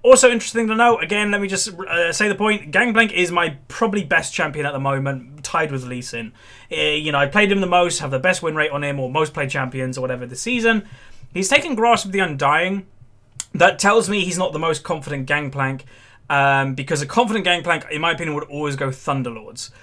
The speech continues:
Um, that's just the way I play Gangplank, and that's how, like, the other Gangplank players play him at high rating. It just maximizes his kit. Um, so he's going for sustain in lane, which may be a little bit annoying, but hopefully we'll be okay. Uh, but yeah, without much further ado, let's get into the loading, loading, um, the game itself,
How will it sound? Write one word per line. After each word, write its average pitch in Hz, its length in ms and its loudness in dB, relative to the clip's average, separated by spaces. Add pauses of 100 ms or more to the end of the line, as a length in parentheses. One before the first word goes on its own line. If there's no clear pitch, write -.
(220)
Um, 127 480 -2
that's 143 200 -2
just 156 140 -4
the 160 60 -2
way 151 120 2
I 190 160 6
play 202 160 2
Gangplank, 190 460 2
and 143 80 -4
that's 139 160 -2
how, 135 160 2
like, 127 220 -2
the 127 100 -14
other 165 240 0
Gangplank 156 420 -6
players 147 360 -4
play - 340 -10
him 143 160 -4
at 135 80 -2
high 139 140 0
rating. 156 560 -4 (180)
It 175 140 -2
just 175 180 -4
maximizes 165 720 0
his 143 260 -8
kit. - 520 -12 (420)
Um, 151 320 0
so 170 220 2
he's 180 180 -2
going 226 180 4
for 226 80 -2
sustain 185 460 -2
in 165 80 -4
lane, 156 260 0
which 143 180 -6
may 208 180 0
be 208 100 2
a 151 40 4
little 156 300 -2
bit 202 160 -4
annoying, 208 420 0
but 151 120 -6
hopefully 151 320 0
we'll 139 100 -4
be 127 180 -4
okay. 214 640 -4 (400)
Uh, 185 200 2
but 302 80 -2
yeah, 285 100 4
without 185 220 2
much 208 160 -2
further 202 300 0
ado, 190 340 2
let's 190 160 -2
get 180 120 -8
into 170 140 -6
the 160 80 -6
loading, 151 400 -2
loading, 147 380 -4
um, 135 300 -2
the 143 120 -8
game 175 300 0
itself, 147 600 -4